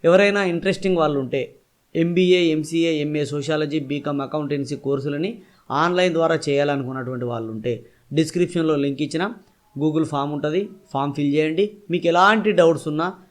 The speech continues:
మీకు ఎలాంటి అనుమానాలు ఉన్నా మీరు అందులో క్లియర్ చేసుకునేటువంటి అవకాశం ఉంటుంది. రెగ్యులర్తో పాటు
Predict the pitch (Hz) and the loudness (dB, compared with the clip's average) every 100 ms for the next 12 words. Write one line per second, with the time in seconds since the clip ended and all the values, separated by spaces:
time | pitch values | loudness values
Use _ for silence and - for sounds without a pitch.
0 | _ 147 143 165 185 208 202 170 160 156 | _ -4 2 4 6 4 4 4 2 -2
1 | 147 143 147 190 - _ - 170 175 170 | -2 -4 -4 -8 -10 _ 0 2 4 4
2 | 170 156 131 - 165 165 151 156 156 147 | 4 4 2 -2 2 2 2 -2 -2 -4
3 | 135 143 131 123 123 123 110 107 104 101 | -2 -2 -4 -4 -6 -6 -10 -10 -12 -14
4 | - 151 170 170 220 208 202 180 175 165 | -8 -2 -2 2 2 2 0 0 -2 0
5 | 247 | -2